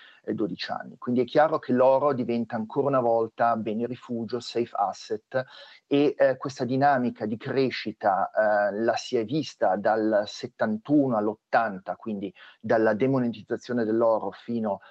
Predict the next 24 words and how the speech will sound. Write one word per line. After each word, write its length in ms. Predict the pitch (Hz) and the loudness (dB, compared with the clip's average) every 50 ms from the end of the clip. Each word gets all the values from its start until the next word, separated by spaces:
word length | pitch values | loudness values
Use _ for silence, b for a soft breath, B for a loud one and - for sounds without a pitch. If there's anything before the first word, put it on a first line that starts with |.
| B B B | B B B
alla 180 | - 107 107 110 | -4 -2 0 0
grande 360 | 107 110 113 117 120 120 117 | 2 2 2 2 2 0 0
fiammata 580 | 110 - - 107 107 110 107 107 104 - 107 101 | -2 -2 -4 -2 0 0 0 0 -2 -2 -4 -6
inflazionistica, 960 | 104 98 - - 117 110 - - - 147 151 160 165 - - - 117 - 107 | -6 -8 -6 -4 -4 -4 -4 -4 -6 -4 -4 -4 -4 -6 -6 -6 -4 -4 -4
poi 220 | - - 117 117 113 | -2 0 0 0 0
ha 60 | 110 | 0
ripreso 520 | 110 107 - 104 120 123 117 110 117 110 | -2 -6 -6 -4 -2 0 0 0 -2 -4
dalla 300 | 101 98 101 98 101 98 95 | -2 -2 -2 -2 -2 -4 -4
bolla 520 | - 107 110 120 120 120 117 110 104 95 | -6 -4 -2 0 2 2 2 2 2 0
dot 240 | 92 101 90 - - | 0 -4 -6 -8 -10
com 420 | - - 110 107 101 98 98 95 95 | -8 -4 -2 -2 -2 -2 -4 -6 -8
nei 140 | 98 98 | -10 -12
primi 360 | - - - 107 110 110 107 107 | -14 -14 -12 -8 -6 -4 -4 -4
anni 200 | 101 101 104 101 | -4 -6 -6 -6
duemila 460 | 104 110 104 117 120 113 98 92 - | -6 -4 -2 0 0 0 -2 -2 -6
fino 300 | - - - 101 95 85 | -6 -8 -12 -10 -10 -10
appunto 340 | - _ - 107 92 - 92 | -10 _ -12 -14 -12 -12 -10
al 60 | 92 | -8
duemiladodici, 720 | 104 98 104 101 98 92 104 101 98 90 90 - - - | -8 -8 -8 -10 -10 -8 -6 -6 -6 -6 -8 -10 -14 -16
immediatamente 580 | 95 95 87 - - - 101 104 104 101 - - | -18 -20 -20 -20 -20 -16 -14 -14 -14 -14 -14 -14
dopo 320 | - 101 95 _ - 95 - B B B B B B B B B - | -14 -14 -12 _ -14 -18 -18 B B B B B B B B B 0
la 220 | 107 107 98 - - | 2 2 2 2 0
grande 400 | 131 113 117 107 113 110 107 113 | -2 0 0 2 2 2 2 2
recessione, 800 | 110 113 113 - - 143 - - - 143 135 131 135 147 151 139 | 0 0 -2 -4 -6 -8 -6 -2 2 4 4 4 4 2 0 -2